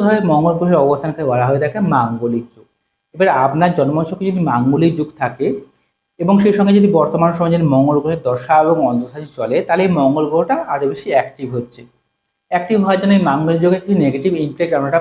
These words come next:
পাবেন। কীরকম? যে এই সময় গৃহসুখের হানি ঘটবে, মায়ের সুস্বাস্থ্যের অবনতি হতে পারে, মায়ের সঙ্গে সুসম্পর্কের হানি ঘটতে পারে, আহ, বা এই ঘ-, স্বামী স্ত্রীর মধ্যে একটা দাম্পত্য কলহ সৃষ্টি হতে পারে।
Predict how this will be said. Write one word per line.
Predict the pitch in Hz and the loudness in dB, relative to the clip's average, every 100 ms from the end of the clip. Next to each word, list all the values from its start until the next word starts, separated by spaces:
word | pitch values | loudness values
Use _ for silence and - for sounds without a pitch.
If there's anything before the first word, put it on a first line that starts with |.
| 165 | -2
পাবেন। | 98 101 - _ - | -6 -6 -14 _ -2
কীরকম? | 202 202 131 120 - _ _ - | 2 4 4 0 -8 _ _ 0
যে | |
এই | 202 | 0
সময় | 202 202 | 2 2
গৃহসুখের | 135 147 160 185 208 208 202 | 0 -2 0 0 -2 -6 -6
হানি | - 160 160 | -4 -2 0
ঘটবে, | 160 156 135 139 - _ _ - | 0 -4 -4 -10 -12 _ _ -10
মায়ের | 147 143 175 202 | -2 2 2 0
সুস্বাস্থ্যের | 202 170 - 160 - 170 | -2 -10 -10 -8 -4 0
অবনতি | 131 143 156 160 | 0 0 -2 -2
হতে | 151 143 | -4 -2
পারে, | 139 131 131 _ _ _ | -2 -2 -6 _ _ _
মায়ের | 151 156 214 | -2 2 2
সঙ্গে | 208 202 202 | 2 2 4
সুসম্পর্কের | 202 196 151 143 160 160 175 - | 2 0 -2 -2 -2 -2 -4 -4
হানি | 127 175 | -2 0
ঘটতে | 180 165 160 | 2 0 0
পারে, | 147 127 123 - _ _ _ _ _ - | -2 -2 -4 -12 _ _ _ _ _ -6
আহ, | 147 147 | 0 0
বা | 151 143 | 2 2
এই | 160 | 2
ঘ-, | 123 131 139 | 0 -2 -2
স্বামী | - 151 180 | -2 0 0
স্ত্রীর | - 214 | 0 0
মধ্যে | 208 202 202 | 2 2 2
একটা | 202 | 0
দাম্পত্য | 156 139 151 180 180 202 | 0 0 0 -4 -4 -6
কলহ | - 143 151 190 | -2 2 2 2
সৃষ্টি | 190 180 156 | 0 -4 -2
হতে | 143 139 | 0 2
পারে। | 127 | 0